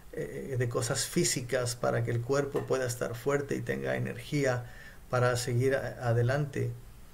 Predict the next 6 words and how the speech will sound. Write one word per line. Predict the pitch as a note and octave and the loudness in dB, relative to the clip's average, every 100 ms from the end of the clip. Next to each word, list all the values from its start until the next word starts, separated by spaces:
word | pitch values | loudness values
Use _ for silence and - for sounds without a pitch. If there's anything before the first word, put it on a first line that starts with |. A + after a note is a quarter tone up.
| - - | -18 -6
así | B2 A2+ C#3+ C#3+ | -2 0 2 0
tenemos | C#3+ B2 C3+ B2 - | 0 0 0 -4 -4
que | C3+ | -4
alimentar | B2+ B2+ A#2+ A#2+ A#2+ A#2 A2+ | -4 0 0 0 2 2 0
nuestro | A#2 A#2 - A#2 | 0 -4 -4 -6
espíritu, | - - C3+ B2 A#2 | -4 -2 -2 -4 -6